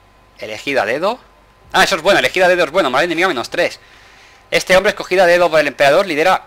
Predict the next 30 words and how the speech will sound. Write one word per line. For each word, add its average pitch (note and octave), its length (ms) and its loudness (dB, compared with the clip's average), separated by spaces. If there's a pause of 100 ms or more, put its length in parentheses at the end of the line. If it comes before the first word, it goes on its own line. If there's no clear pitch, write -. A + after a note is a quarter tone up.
con C#3+ 180 -6
consumada C#3+ 460 -2
destreza. A#2+ 480 -4
Moral C#3 240 0
más D3+ 160 -6
tres, E3+ 220 -6
fuerza C#3 320 -8
bajo A#2 180 -6
tu A#2+ 80 -12
mando, D#3+ 180 -4
moral D3 140 -2
enemiga B2 260 -6
menos A2 260 -12
tres. G3+ 340 -4 (640)
Defensa F3+ 360 0
cuerpo E3+ 220 -2
a D3 60 0
cuerpo E3+ 200 -4
más D#3 320 -2
cinco. D3 420 -8 (1040)
Por - 140 -18
ser C#3 100 -6
elegido C3+ 280 -4
a - 20 -4
dedo, G#2+ 240 -6
pero G#2 120 -12
es A#2 80 -16
estúpido C3+ 300 -10
y A#2 40 -6
aburrido. G2+ 380 -14